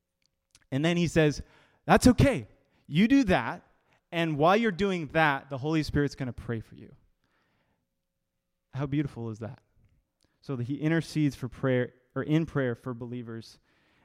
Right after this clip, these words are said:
And then in Ephesians, we learned just a month or so ago, the Holy Spirit can be grieved.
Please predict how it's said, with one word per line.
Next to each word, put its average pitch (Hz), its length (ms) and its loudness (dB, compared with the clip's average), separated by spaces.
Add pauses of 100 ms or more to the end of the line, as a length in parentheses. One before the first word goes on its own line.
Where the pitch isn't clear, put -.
And 151 140 0
then 175 120 4
in 170 120 4
Ephesians, 170 680 -2
we 135 120 -2
learned 143 380 -2 (100)
just - 280 -10
a 139 40 -10
month 139 240 -4
or 147 80 -6
so 131 220 -4
ago, 120 340 -6 (720)
the 127 100 -6
Holy 165 200 -4
Spirit 175 320 -6
can 156 160 -2
be 135 80 -6
grieved. 135 760 -10